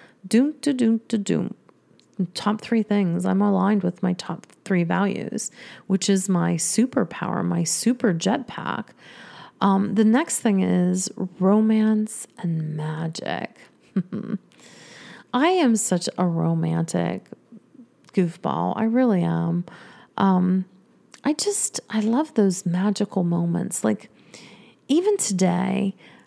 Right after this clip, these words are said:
there was something that's so magical about the rain. I was sitting here in my office, and like I said, my, my dog Jules is in here with me. And when she gets scared, she starts knocking at the fence down at the bottom of the, of the gate. And other,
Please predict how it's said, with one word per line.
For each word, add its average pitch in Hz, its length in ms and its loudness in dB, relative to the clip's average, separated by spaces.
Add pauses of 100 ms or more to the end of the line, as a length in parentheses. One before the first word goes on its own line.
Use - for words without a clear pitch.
(1080)
there 294 120 6
was 320 140 2
something 415 360 -2
that's - 200 -12
so - 220 2
magical 196 500 4
about 170 300 2
the 180 100 0
rain. 180 520 0 (420)
I 370 80 2
was 403 160 4
sitting 415 260 2
here 285 160 4
in 202 60 4
my 185 240 2
office, 202 500 2
and 185 280 0
like 196 180 2
I 185 100 4
said, 180 280 2
my, 185 280 2 (160)
my 190 160 0
dog 180 360 2
Jules 202 320 2
is 175 160 2
in 180 100 4
here 180 160 4
with 180 240 -2
me. 180 140 4
And 175 100 2
when 185 80 2
she - 180 -2
gets 349 260 0
scared, 208 360 2
she - 160 -2
starts - 540 0 (440)
knocking 202 440 4
at 185 100 2
the 185 100 0
fence - 460 0
down 185 240 2
at 180 100 -2
the 196 140 2
bottom 175 460 0
of 170 260 -2
the, 170 300 2
of 170 120 -2
the 160 100 -2
gate. 247 360 0 (200)
And 226 120 2
other, 359 220 0